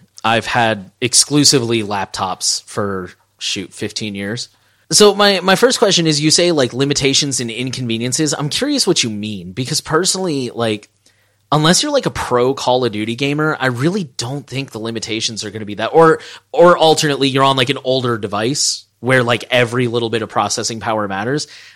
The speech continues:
I can't imagine there's really gonna be that many limitations or inconveniences. I also wanna mention, like,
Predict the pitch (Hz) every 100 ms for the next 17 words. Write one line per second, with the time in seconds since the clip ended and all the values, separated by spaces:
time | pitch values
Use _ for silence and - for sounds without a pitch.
0 | _ 156 - - 240 160 123 131 120 113
1 | 104 104 113 120 113 110 104 107 101 85
2 | 101 110 110 104 95 90 _ _ _ 110
3 | 123 117 127 110 - 113 104 104 107 101
4 | 110 101 107 113 156 139 - _ _ 135
5 | 147 147 - 147 139 131 123 120 127 127
6 | 139 123 113 110